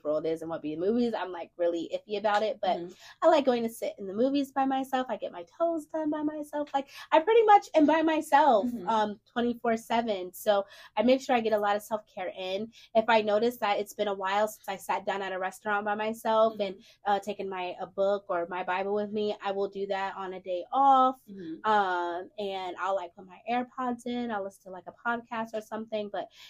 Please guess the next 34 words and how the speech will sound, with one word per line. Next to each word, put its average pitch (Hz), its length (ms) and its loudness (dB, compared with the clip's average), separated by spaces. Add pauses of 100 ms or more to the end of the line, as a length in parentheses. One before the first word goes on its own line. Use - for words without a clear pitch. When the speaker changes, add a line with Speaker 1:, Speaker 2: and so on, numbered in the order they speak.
(120)
Speaker 1:
yeah, 262 180 2
no, 247 180 0
me 254 160 0
and 302 80 0
self-care 269 340 -2
best 240 220 -4
friends. 226 500 -4 (160)
<laughs> 381 220 12
Speaker 2:
<laughs> 294 160 12
Speaker 1:
Always 339 340 10
have 311 200 8 (140)
been 294 220 6
though, 269 280 8
but 226 120 6
I 240 120 8
will 262 140 8
say, 254 220 2
like, 226 200 -2 (400)
you 240 120 2
know, 202 440 6
um, 185 480 4 (100)
before 247 540 8
the 196 260 4
reasons 208 380 -8
was 190 240 10
because 196 180 -6
I 190 120 6
was 190 180 0
lonely 196 560 2
and 180 100 -2
I 180 80 2
was 185 140 2
trying 185 220 -4
to 190 100 0